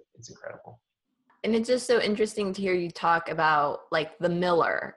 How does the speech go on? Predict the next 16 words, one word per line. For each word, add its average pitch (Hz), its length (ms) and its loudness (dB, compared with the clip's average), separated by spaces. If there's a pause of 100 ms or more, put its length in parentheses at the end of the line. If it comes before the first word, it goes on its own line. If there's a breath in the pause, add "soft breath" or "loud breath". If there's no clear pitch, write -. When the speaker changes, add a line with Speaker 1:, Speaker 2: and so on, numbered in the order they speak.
(120)
Speaker 2:
or 160 640 4
Speaker 1:
Mm-hmm. - 120 -14
Speaker 2:
being 185 140 0
able 175 220 2
to 175 100 -4
talk 165 300 0
to 170 120 -2
whoever's 165 540 0
producing 165 640 -4
it, 160 180 -4
'cause 160 400 -6 (1300)
I 202 80 4
think 208 180 4
as 208 120 4
we 214 80 0
get 190 180 2